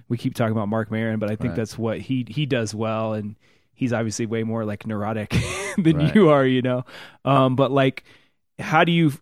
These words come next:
Speaker 1: how do you feel around in, in, in knowing you can go to those moments, or do they just kinda happen organically?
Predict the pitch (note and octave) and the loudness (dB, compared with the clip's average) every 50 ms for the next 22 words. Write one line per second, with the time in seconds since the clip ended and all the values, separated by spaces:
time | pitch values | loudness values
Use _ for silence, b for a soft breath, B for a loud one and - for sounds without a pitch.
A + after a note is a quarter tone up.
0 | _ - A2+ D#3 E3 D#3+ E3+ E3 D3+ C#3 - - - - D#3+ D#3+ D#3+ D3+ C#3 C3+ | _ 0 2 4 4 4 4 4 2 2 2 -2 -2 0 4 6 6 6 6 6
1 | C3 B2+ B2+ B2+ C3 C3 C3 C3 B2+ B2+ B2 A#2+ A2 - G#2+ A#2+ A#2+ A#2+ A#2 A2 | 6 4 4 4 4 4 4 4 4 4 2 0 0 -2 -2 -2 0 0 0 0
2 | A2 A2 G#2+ - A#2+ A#2 A2+ A2 A2 A2 G#2+ G#2+ G2 - - B2 B2 A#2 A#2 B2+ | -2 -2 -2 -4 -4 -4 -2 -2 -2 -2 -2 -4 -6 -6 -4 -2 -2 0 2 2
3 | C3 B2+ B2+ B2 B2 A#2 A2 - A#2+ A2+ G#2+ A#2+ A#2+ A#2+ A#2 A2+ G#2+ A#2 A2+ G#2 | 4 4 4 4 2 0 0 -2 -2 -2 0 0 0 0 0 0 0 -2 0 2
4 | A2+ C#3+ D#3+ D#3 D3 C3+ - D#3 D#3 D3+ C3 C3 B2+ A#2+ A#2 - - B2 G#2+ F#2+ | 2 4 4 4 4 2 2 2 2 2 2 0 -2 -2 -4 -4 -4 -6 -6 -6
5 | F#2+ A#2 A2 - A2 G#2 A2 G2+ G2 G2 G2 F#2+ F#2 F2+ F2 - - - D2 C#2+ | -6 -6 -6 -6 -8 -8 -8 -10 -10 -12 -12 -12 -12 -12 -14 -14 -14 -14 -12 -10
6 | D#2+ E2+ | -12 -12